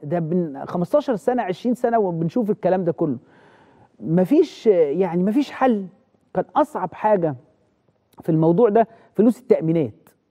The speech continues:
وحلوها حل جذري ومحترم و-،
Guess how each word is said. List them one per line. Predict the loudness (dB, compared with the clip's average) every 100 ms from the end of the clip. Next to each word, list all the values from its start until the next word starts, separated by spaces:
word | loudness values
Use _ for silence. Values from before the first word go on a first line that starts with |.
| _ _ _ _ -8
وحلوها | -4 2 6 8 6
حل | 4 2 2 2
جذري | 2 0 2 2
ومحترم | 4 2 -2 2 4 4 0 -12 _ -20 -18 -6
و-، | -2